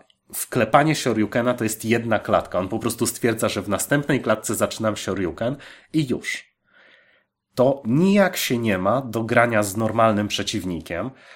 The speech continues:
a rozwalenie tego pięćdziesiąt razy pod rząd, tego oszukującego A I, graniczyło z cudem. I to właśnie wkurzyło ludzi najbardziej. Tu nawet nie chodziło o to, że chcemy sobie iść na skróty,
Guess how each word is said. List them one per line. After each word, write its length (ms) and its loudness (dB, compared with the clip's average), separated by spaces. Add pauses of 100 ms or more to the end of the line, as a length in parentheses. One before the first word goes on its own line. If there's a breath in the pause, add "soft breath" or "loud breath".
(280 loud breath)
a 480 4 (1300)
rozwalenie 760 4
tego 460 -2 (140)
pięćdziesiąt 500 0
razy 260 6
pod 200 -4
rząd, 320 0
tego 260 -4
oszukującego 880 0
A 400 -4
I, 80 -8 (240 loud breath)
graniczyło 560 4
z 120 -2
cudem. 400 0 (540 soft breath)
I 420 0 (880)
to 180 6
właśnie 760 -4 (220)
wkurzyło 540 0
ludzi 260 -2
najbardziej. 640 2
Tu 140 -2
nawet 300 2
nie 100 2
chodziło 560 0
o 100 4
to, 220 0
że 420 2
chcemy 340 0
sobie 260 0
iść 220 -4
na 100 -2
skróty, 520 -4